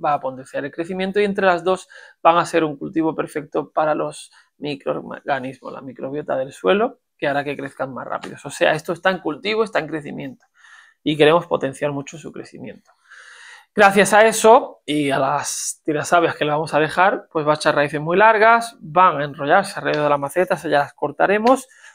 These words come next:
pero todo eso va a hacer que engorden antes aquí, se fusionen y creen esos,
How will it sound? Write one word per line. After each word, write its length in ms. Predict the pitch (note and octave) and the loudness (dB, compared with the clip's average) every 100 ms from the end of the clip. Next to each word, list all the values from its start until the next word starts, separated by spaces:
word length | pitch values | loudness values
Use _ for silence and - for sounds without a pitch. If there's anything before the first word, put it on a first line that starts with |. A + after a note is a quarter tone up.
| _ - | _ 2
pero 420 | E3+ F#3+ A3 - | 6 6 4 0
todo 200 | E3+ E3 | 2 2
eso 180 | E3 F3+ | 2 0
va 80 | F3 | -2
a 20 | |
hacer 180 | D#3 D#3+ | -2 -6
que 80 | E3+ | -8
engorden 400 | D3 D#3 D#3+ D3 | -4 -4 -4 -8
antes 260 | C#3 C#3 | -10 -10
aquí, 320 | C#3+ C#3 E3 | -10 -8 -8
se 140 | E3+ - | -8 -14
fusionen 500 | _ - D#3+ E3 D#3+ | _ -16 -12 -8 -8
y 100 | C#3 | -8
creen 300 | C#3+ C#3+ C#3 | -6 -8 -8
esos, 640 | C#3 - - - - - | -12 -16 -20 -20 -20 -20